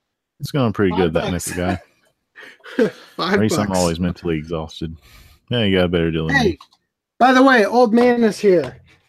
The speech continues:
Speaker 2: Since I'm doing pickups, old man, I also got twelve Rules for Life: An Antidote to Chaos. I hope you've been reading it 'cause it's phenomenal. Anyway, uh, it's a callback to the episode where we talked about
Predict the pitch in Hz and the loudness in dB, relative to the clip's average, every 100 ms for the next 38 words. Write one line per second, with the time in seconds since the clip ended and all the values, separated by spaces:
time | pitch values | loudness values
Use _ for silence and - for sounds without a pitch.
0 | _ _ _ - 262 240 247 226 226 - | _ _ _ -8 -6 -2 0 2 0 -2
1 | 247 214 165 - - - - _ - 208 | -2 -2 -4 -8 -12 -14 -20 _ -2 0
2 | 196 214 180 175 196 - 180 156 160 - | 2 0 0 0 -2 -4 -6 -2 -4 -6
3 | - 202 180 175 185 175 - 165 165 170 | -4 -2 -2 0 0 0 -4 -6 -4 -4
4 | 139 - - 165 175 170 151 156 147 - | -6 -12 -10 -6 -4 -6 -6 -6 -8 -14
5 | - 180 135 120 - 135 170 180 165 160 | -8 -6 -4 -8 -14 -8 -6 -4 -2 0
6 | 160 196 202 220 - 156 156 - 165 175 | 2 2 0 -4 -10 -14 -14 -14 -8 -6
7 | 170 135 135 _ _ - - - _ _ | -6 -10 -18 _ _ -16 -16 -16 _ _
8 | _ 208 214 151 - _ _ - - - | _ 2 2 2 -8 _ _ -20 -20 -20
9 | - - - _ _ 180 160 160 202 196 | -20 -20 -20 _ _ -2 -2 -2 0 2
10 | 190 190 180 - 180 185 - 196 185 170 | 4 2 0 -2 2 2 0 0 2 2
11 | 160 175 185 185 165 185 202 190 | 0 -2 -4 -6 -4 -4 -4 -6